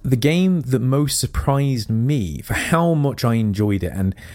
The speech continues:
then subsequently how much time I put into it, 'cause God knows I put way too much time into this game, uh, was from two thousand seven.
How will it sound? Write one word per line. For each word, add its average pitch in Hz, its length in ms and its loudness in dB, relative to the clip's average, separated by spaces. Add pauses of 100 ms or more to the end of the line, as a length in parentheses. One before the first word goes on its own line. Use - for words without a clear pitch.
(320)
then 123 300 2
subsequently 117 600 0
how 123 420 0
much 113 320 -2
time 107 200 2
I 98 80 0
put 101 160 -2
into 98 300 0
it, 82 140 -4
'cause 85 160 -2
God 104 280 0
knows 95 220 0
I 87 40 -2
put 87 180 -4
way 98 260 2
too 95 140 -2
much 87 140 -2
time 90 200 2
into 98 180 0
this 101 220 0
game, 80 380 -4 (580)
uh, 104 240 4
was 110 180 0
from 107 200 0
two 170 240 0
thousand 143 400 0
seven. 76 520 -4